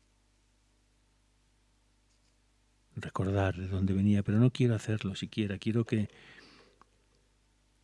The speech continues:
que se vaya también ese hilo, que, uf, todo fluya como,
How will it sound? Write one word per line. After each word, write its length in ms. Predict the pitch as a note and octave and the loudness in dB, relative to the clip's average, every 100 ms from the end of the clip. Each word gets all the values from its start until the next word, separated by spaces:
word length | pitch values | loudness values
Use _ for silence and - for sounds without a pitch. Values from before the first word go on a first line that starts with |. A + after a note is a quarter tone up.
| _ _ _ - | _ _ _ -14
que 120 | - | -6
se 140 | - | 0
vaya 300 | A2 B2+ B2 | 4 4 4
también 320 | A2 G2+ A2 A2 | 2 2 4 4
ese 200 | - G2+ | 4 4
hilo, 340 | B2 G#2 F#2 | 4 4 -2
que, 280 | - F#2+ F#2 | -2 -2 -2
uf, 340 | - - - - - - - - | -6 -14 -18 -20 -20 -20 -16 -4
todo 200 | A2 A2 | -2 -2
fluya 440 | - A2+ G#2+ G2+ | 0 2 4 2
como, 360 | G2 F#2+ F#2 | 0 0 0